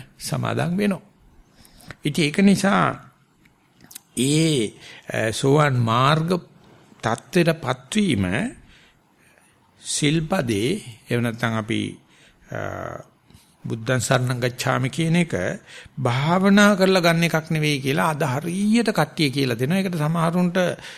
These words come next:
ඒක ලොකු සන්තෝෂයක්. ඒක අහන එකෙන් වෙන්නේ. සෝවාන් මාර්ගස්ත පත්‍යයටපත් වෙන්නේ බණ අහනකොට, සිල් සමාදන් වෙනකොට, පන්සිල්, අ, තිසරණ තරණ වෙනකොට. අඩුම ලන්සුයි.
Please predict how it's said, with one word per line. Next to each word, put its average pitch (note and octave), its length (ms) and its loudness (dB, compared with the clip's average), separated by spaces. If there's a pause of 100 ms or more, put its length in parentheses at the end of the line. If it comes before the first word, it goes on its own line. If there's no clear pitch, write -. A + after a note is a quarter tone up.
(120)
ඒක D#3+ 160 -6
ලොකු D#3+ 220 2
සන්තෝෂයක්. D3 760 2 (240)
ඒක - 180 -8 (180)
අහන G3+ 340 2
එකෙන් D#4 260 -6
වෙන්නේ. D#4 400 -6 (1000)
සෝවාන් B2+ 560 2
මාර්ගස්ත B2+ 600 0
පත්‍යයටපත් D#3 720 0
වෙන්නේ G#3+ 200 2
බණ E4 220 0
අහනකොට, C#3+ 420 2 (240)
සිල් A3 220 0
සමාදන් G#3+ 420 0
වෙනකොට, A#2 380 -6 (320)
පන්සිල්, F#3+ 420 -2 (480)
අ, G3+ 160 -10
තිසරණ A#3+ 460 0
තරණ G#3 280 4
වෙනකොට. G2 400 -6 (460)
අඩුම A#3 300 0
ලන්සුයි. A#2 460 -2